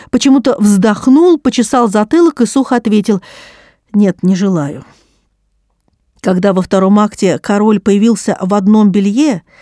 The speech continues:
и все громко восхищались роскошью его парадного костюма, мальчишка-поваренок крикнул свое знаменитое: "Король совсем раздет!" А мой сосед горестно всплеснул руками: "Пропал мальчишка".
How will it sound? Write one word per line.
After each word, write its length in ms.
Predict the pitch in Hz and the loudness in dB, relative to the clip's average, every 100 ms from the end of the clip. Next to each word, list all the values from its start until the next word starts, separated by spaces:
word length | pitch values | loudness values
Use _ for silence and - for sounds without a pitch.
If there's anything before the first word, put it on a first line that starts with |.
| _ | _
и 80 | 214 | -2
все 200 | - 226 | 0 0
громко 540 | 233 294 247 240 208 | 2 2 0 0 -2
восхищались 920 | 196 226 - 240 - 277 285 254 226 - | -2 -4 -2 -4 -2 0 2 2 -2 -2
роскошью 680 | 208 254 269 208 190 - 208 | 0 2 2 0 -6 -2 0
его 220 | 208 233 | 2 0
парадного 520 | 226 202 226 202 180 180 | 0 -2 -2 0 -2 0
костюма, 640 | 190 196 - 330 226 - - - - | -4 -4 -2 0 0 -2 -14 -20 -4
мальчишка-поваренок 1080 | 214 254 - 320 - 294 269 285 349 349 330 | 0 0 0 -2 -2 -2 0 0 2 2 0
крикнул 440 | - 349 311 262 254 | 0 0 2 0 0
свое 380 | - 262 285 269 | -2 0 2 2
знаменитое: 600 | 226 277 311 294 262 220 - - | 2 2 2 2 0 -4 -10 -6
"Король 440 | 269 339 403 381 | -2 0 2 0
совсем 480 | 311 349 - 381 370 | 0 -4 -2 0 0
раздет!" 800 | 349 359 311 294 381 269 214 - _ _ _ _ _ | 0 -2 -2 0 0 0 -4 -16 _ _ _ _ _
А 200 | 180 185 | -4 0
мой 240 | 196 202 | 0 0
сосед 680 | 185 185 185 - 302 320 240 | -2 -6 -6 -6 -4 -4 -4
горестно 600 | 175 226 247 220 - 214 | -2 0 0 -4 -4 -4
всплеснул 580 | - - 175 - 208 202 | -4 -8 -8 -4 -4 -2
руками: 640 | 190 - 190 185 175 165 - _ | -4 -6 -4 -4 -4 -8 -16 _
"Пропал 680 | 233 233 220 - - - 180 | -6 -6 -8 -10 -6 -6 -8
мальчишка". 920 | 170 - - - 214 190 - - - | -12 -14 -12 -10 -10 -10 -14 -16 -20